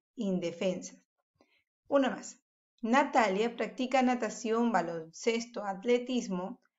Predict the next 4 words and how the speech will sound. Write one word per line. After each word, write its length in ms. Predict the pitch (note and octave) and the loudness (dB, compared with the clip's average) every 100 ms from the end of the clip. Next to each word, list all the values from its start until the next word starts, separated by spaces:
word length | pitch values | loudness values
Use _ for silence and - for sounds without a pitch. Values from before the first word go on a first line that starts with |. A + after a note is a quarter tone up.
| _ - | _ 0
Además, 600 | G#3+ A3 C4 G#3+ G#3 - | 4 6 6 2 0 -4
estudia 600 | F#3 - F#3+ F#3 F#3+ F#3+ | -10 -8 -6 -2 -2 -4
arte 600 | A#3+ G#3 - - A3 - - | -8 -8 -6 -4 -4 -6 -8
dramático. 760 | G3+ G#3+ F#3+ F#3+ G3 - - | -6 -2 0 0 -4 -12 -20